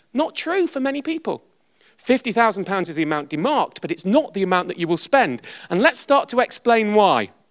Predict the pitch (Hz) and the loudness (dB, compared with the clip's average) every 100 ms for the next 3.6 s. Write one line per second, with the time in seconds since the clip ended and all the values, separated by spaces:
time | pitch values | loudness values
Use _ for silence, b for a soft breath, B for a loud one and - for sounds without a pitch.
0 | _ _ 151 196 156 269 302 302 294 214 | _ _ -10 -8 -4 -2 0 0 0 -2
1 | 196 131 123 - _ _ 190 - - 185 | -4 -4 -8 -12 _ _ -8 -8 -6 -6
2 | 160 - - _ - 151 151 143 147 135 | -6 -10 -14 _ -4 -2 -2 -4 -6 -6
3 | 131 123 107 - - 98 | -2 -2 -2 -6 -10 -10